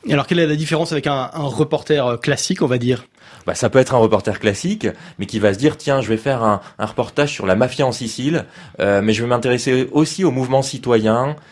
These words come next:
Speaker 2: euh, qui tâchent et qui parviennent à faire reculer la mafia dans certains endroits », pour prendre un exemple, euh, extrême.
Speaker 1: Qu'est-ce que, qu'est-ce qui a fait que vous,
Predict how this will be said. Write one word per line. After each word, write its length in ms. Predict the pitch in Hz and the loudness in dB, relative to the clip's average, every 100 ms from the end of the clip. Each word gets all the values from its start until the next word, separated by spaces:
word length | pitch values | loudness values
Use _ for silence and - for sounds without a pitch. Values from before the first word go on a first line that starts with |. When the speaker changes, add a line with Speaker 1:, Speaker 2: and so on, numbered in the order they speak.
| _ - | _ -4
Speaker 2:
euh, 160 | 98 | -2
qui 240 | 95 - 110 | -4 -8 -2
tâchent 340 | 143 156 147 | 2 2 2
et 80 | 110 | -6
qui 140 | - | -6
parviennent 480 | 110 147 117 135 160 | -2 -2 0 0 2
à 60 | 113 | 2
faire 180 | 117 107 | 0 0
reculer 560 | 135 135 123 131 165 - | -2 -2 0 0 -2 0
la 120 | 113 | 0
mafia 380 | 120 113 - 135 | 2 0 0 -2
dans 100 | 123 | -2
certains 380 | 110 95 113 101 | -6 -6 -6 -4
endroits », 380 | 101 80 82 - | -2 -4 -6 -8
pour 120 | - | -12
prendre 220 | - 101 | -2 0
un 80 | 92 | 0
exemple, 480 | 85 87 101 98 85 | 0 -2 -4 -4 -6
euh, 160 | 78 78 - | -6 -8 -12
extrême. 400 | - - 87 85 - _ - - | -10 -4 -4 -4 -14 _ -12 -4
Speaker 1:
Qu'est-ce 240 | - 175 - | -2 -2 -2
que, 440 | 190 170 165 165 | -2 0 0 0
qu'est-ce 240 | 160 - | -2 -4
qui 80 | - | -4
a 20 | |
fait 140 | 180 214 | -6 -4
que 300 | 165 143 - | -2 -2 -4
vous, 540 | 175 123 131 185 269 | -8 -4 0 0 0